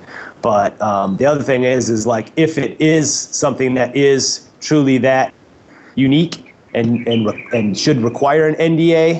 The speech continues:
it's gonna be a long project before you see the fruition of that, of that good. So I think a lot of people, and once you go to the, a Canton Fair or something,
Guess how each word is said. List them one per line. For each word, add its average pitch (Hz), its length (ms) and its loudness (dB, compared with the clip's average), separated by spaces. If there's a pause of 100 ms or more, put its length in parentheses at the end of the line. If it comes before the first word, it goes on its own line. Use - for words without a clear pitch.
(140)
it's - 180 -10
gonna 131 200 0
be 131 220 0
a 113 80 0
long 135 420 2
project 127 460 -2
before 123 320 -2
you 120 100 0
see 135 400 -2
the 117 120 -2
fruition 123 540 0
of 95 120 -6
that, 95 340 -2 (200)
of 104 100 -8
that 185 260 -2
good. 120 260 -2
So 123 120 -2
I 113 60 0
think 156 160 -2
a 156 40 0
lot 151 180 0
of 151 80 -2
people, 139 460 -2 (480)
and 123 160 0
once 180 220 0
you 143 40 -2
go 151 120 2
to 139 80 0
the, 131 280 0
a 120 60 -6
Canton 143 460 -2
Fair 120 180 -2
or 113 40 -8
something, 117 380 -2